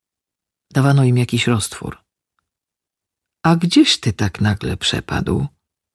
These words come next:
pytam. A on chce mnie objąć. „Siedź, siedź”, powstrzymuje go lekarz. „Nie ma co tu się obściskiwać”. Jakoś to obróciliśmy w żart.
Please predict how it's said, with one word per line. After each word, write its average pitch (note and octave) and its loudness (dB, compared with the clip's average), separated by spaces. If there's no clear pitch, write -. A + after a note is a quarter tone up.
pytam. - -4
A B2+ 0
on B2+ 2
chce A#2+ -4
mnie A2 -2
objąć. - -6
„Siedź, E3 0
siedź”, - 0
powstrzymuje - -6
go - -8
lekarz. - -8
„Nie C#3+ 4
ma F3 6
co D#3 2
tu D3+ 0
się D3 2
obściskiwać”. - -2
Jakoś C#3 2
to - 2
obróciliśmy C3+ 2
w A#2+ -2
żart. G#2+ -2